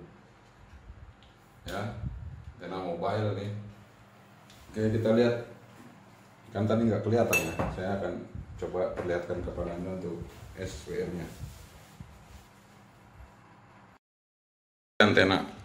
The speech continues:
mobile power potnya tadi ya. Oke, tuh ujungnya, ujungnya di atas tuh. Hah, oke, gagah ya. Sekarang kita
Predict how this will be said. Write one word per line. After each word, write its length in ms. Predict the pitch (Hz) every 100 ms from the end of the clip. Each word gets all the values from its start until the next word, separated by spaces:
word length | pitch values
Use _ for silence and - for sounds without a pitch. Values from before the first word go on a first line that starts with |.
| - 101
mobile 440 | 101 95 98 101
power 400 | 110 101 104 101
potnya 400 | 104 104 107 113
tadi 320 | 104 101 101
ya. 120 | 95 104 101 104 - - -
Oke, 640 | - 90 95 101 107 113 120 - - - - - -
tuh 160 | 98 95
ujungnya, 560 | 95 95 104 98 95 - - - - - - 107
ujungnya 380 | 92 92 92 90
di 60 |
atas 240 | 87 95 -
tuh. 160 | 107 104 - - - - - - - -
Hah, 480 | 95 85 80 71 - -
oke, 320 | - 90 92
gagah 360 | 82 80 82 80
ya. 120 | - - - - - - - - - - - - - - -
Sekarang 240 | - 98 113
kita 280 | 110 120